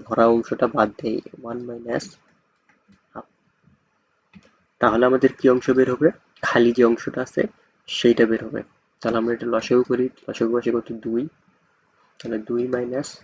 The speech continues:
এক equal to কত আসে? এক, হাফ। তাহলে এই হাফ অংশ এখন আমাদের খালি আছে,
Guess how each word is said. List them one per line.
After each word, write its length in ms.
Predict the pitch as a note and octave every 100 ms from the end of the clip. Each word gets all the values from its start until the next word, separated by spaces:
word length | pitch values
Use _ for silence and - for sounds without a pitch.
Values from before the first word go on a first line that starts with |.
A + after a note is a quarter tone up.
| _
এক 220 | - G#2+ - - _ _ _ _ _ _ _ _ _ _ _ _ _ _ _ _
equal 240 | D3+ - B2
to 80 | B2
কত 180 | A#2+ -
আসে? 260 | - - G#3 - _ _ _ _ -
এক, 140 | G#2+ _ _ _ -
হাফ। 180 | - A#2 - - _ _ _ _ _ _ _
তাহলে 160 | A#2+ A#2
এই 160 | B2+
হাফ 200 | B2+ A#2+ A#2
অংশ 180 | A#2+ -
এখন 200 | A#2 A#2+
আমাদের 300 | A#2+ A#2+ E3 - - - - _
খালি 280 | - C3 B2 B2
আছে, 200 | -